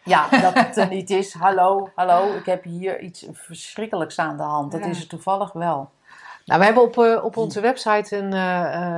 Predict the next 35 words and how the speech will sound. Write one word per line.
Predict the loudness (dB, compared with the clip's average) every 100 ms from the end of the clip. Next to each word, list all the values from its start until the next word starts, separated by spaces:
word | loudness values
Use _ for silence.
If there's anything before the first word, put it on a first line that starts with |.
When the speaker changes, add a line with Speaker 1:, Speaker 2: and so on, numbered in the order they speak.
| -6 -6
Speaker 2:
eh, |
slagersdochters | 0 2 2 -2 -6 -6 -8 -8
punt | -6 -4 -4
N | -4 -4
L | -4 -10 _ _ _ _ _ _
een, | -2 0
eh, | -2
gratis, | 0 0 0 -2 -10 -6
eh, | -4 -4 -6
eh, | -10 _ -10 -10 -14 _ _
een | -16 -14
starterkit. | -2 -2 0 -4 -6 -14 -18 -20 -20 _ _ _ _
Een | 0
makkelijk | 2 2 0
leven | 2 0 -2
starterkit. | -2 -2 -2 -4 -6 -8 -8 -4
Speaker 1:
Hmm. | 0 0 2
Speaker 2:
Die | 2
kun | 4
je | 6
daar | 6 6
aanvragen. | 4 2 0 2 2 -2
En, | -4 -2
eh, | 0 0
daar | 0
zit | -2 -2
het | -2
een | -2 0
en | 2
ander | 2 2
aan | 2 0
verschillende | -6 -4 0 2 2
informatie, | 0 -2 -2 0 -2 -6 -8 -6 -6
eh, | -4 -4
v-, | -8